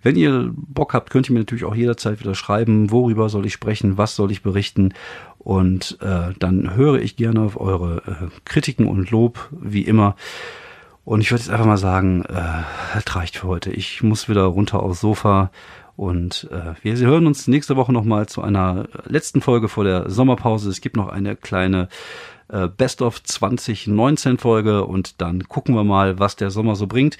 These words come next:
Ja, vielen Dank fürs Zuhören, vielen Dank für eure Geduld und ich sage jetzt einfach mal bis nächste Woche. Ciao.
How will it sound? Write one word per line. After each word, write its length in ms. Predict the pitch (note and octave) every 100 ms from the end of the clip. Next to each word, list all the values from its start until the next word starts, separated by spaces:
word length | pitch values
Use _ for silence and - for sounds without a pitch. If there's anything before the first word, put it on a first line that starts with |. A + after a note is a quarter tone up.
| - - -
Ja, 100 | E3
vielen 220 | - G3+
Dank 140 | F#3 -
fürs 160 | -
Zuhören, 440 | - E3+ D3+ D3 C#3+
vielen 260 | - D3
Dank 160 | C3+ C3
für 120 | A2+
eure 160 | A2+ G#2+
Geduld 520 | G#2 A2 A2 G#2 -
und 340 | - F#2+ F#2+ -
ich 140 | F#2+
sage 140 | B2+ B2
jetzt 80 |
einfach 180 | - -
mal 140 | G2+ F2
bis 140 | -
nächste 220 | F2+ -
Woche. 220 | E2 E2+ -
Ciao. 220 | -